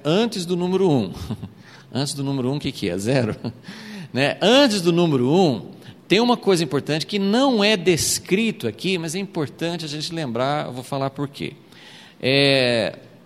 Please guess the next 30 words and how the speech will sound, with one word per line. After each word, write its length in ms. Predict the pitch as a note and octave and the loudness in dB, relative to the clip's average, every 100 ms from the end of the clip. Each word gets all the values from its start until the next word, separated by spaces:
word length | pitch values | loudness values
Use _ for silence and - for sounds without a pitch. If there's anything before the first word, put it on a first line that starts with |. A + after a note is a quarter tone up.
| - _ - | -20 _ -2
um 200 | D#3+ B3+ | 2 4
material, 960 | C4 - E3 B2 A2 G2+ G#2+ A#2 A#2 - - | 4 2 0 2 2 4 2 2 -2 -6 -6
uma, 400 | D3 D#3+ C#3+ A2+ | -4 -4 -4 -6
uma, 360 | A2+ B2 A2 A2 - - _ _ _ _ _ _ - | -6 -6 -6 -10 -20 -20 _ _ _ _ _ _ -8
é, 340 | G2+ G2+ F#2+ | -6 -4 -6
um 180 | F#2 A#2+ | -6 -4
material 440 | C#3 - B2+ D3+ | -4 -2 -2 -2
de 80 | D3+ | -4
construção 680 | - D3 - A#2 - G#2 G#2+ | -6 -6 -4 -6 -6 -4 -4
que 120 | C3 | -4
não 240 | B2 D#3+ | 0 0
tinha 160 | D#3+ C3+ | 0 -4
no 80 | A#2 | -6
tabernáculo, 720 | G2+ G2 B2 B2+ A#2+ B2+ - | -6 -4 -2 0 -2 -2 -6
como 140 | A2 | -8
alguém 200 | G2+ G#2 | -6 -8
falou, 360 | G2 A#2+ C3 D3+ - - - | -8 -4 -4 -4 -10 -20 -12
foram 260 | - B2+ | -6 -4
as 180 | D3 - | -4 -6
pedras. 680 | - B2 G2+ E2 - - - - - - | -2 0 0 -2 -12 -16 -18 -20 -20 -4
Então, 160 | B2 | 0
olha 200 | D#3+ G3 | 2 2
comigo 440 | G3 D3 C3 C#3+ B2+ | 0 -2 2 2 0
no 100 | A#2 | -2
capítulo 540 | A#2+ - E3+ D3+ A2+ | -2 -2 -4 -4 -4
seis, 800 | - - C#3 A2+ F#2 - - - - - - _ _ | -2 2 2 2 -2 -8 -10 -14 -20 -20 -20 _ _
versículo 520 | G#2+ G#2 C3+ C3+ A2+ | -6 -4 -6 -6 -6
sete, 720 | G2 - C#3 C3 - - D#2+ - - - _ _ _ _ - - - _ - - - - - - _ | -6 -2 0 0 -2 -6 -8 -16 -20 -20 _ _ _ _ -20 -20 -20 _ -20 -20 -20 -20 -20 -20 _
fala 320 | - - C3 C#3 | -8 -2 0 0
assim, 400 | - A2 E2 | -2 -4 -6